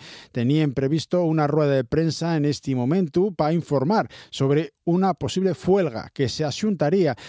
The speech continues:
a la que ya anunciaron los sindicatos de la pública en el ámbito de infantil y de primaria, en el caso de comisiones obreras de U G T de Suatea,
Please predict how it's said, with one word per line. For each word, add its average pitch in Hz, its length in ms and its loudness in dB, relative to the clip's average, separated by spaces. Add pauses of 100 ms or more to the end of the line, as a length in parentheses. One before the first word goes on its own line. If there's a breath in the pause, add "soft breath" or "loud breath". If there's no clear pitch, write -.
a 127 120 -2
la 120 120 2
que 139 220 0
ya 165 240 2
anunciaron 170 840 0 (300 loud breath)
los 123 260 0
sindicatos 131 1000 0
de 127 220 0
la 123 220 2
pública 208 680 0 (220 loud breath)
en 131 120 -2
el 131 140 2
ámbito 170 640 2 (220 loud breath)
de 151 500 2
infantil 139 680 0 (100)
y 120 180 -4
de 117 180 0
primaria, 190 640 2
en 160 100 -2
el 110 100 -4
caso 139 340 -4
de 135 140 0
comisiones 131 480 -4
obreras 135 400 0
de 127 100 -2
U 123 40 0
G 120 180 -4
T 143 140 0
de 123 80 -2
Suatea, 165 480 0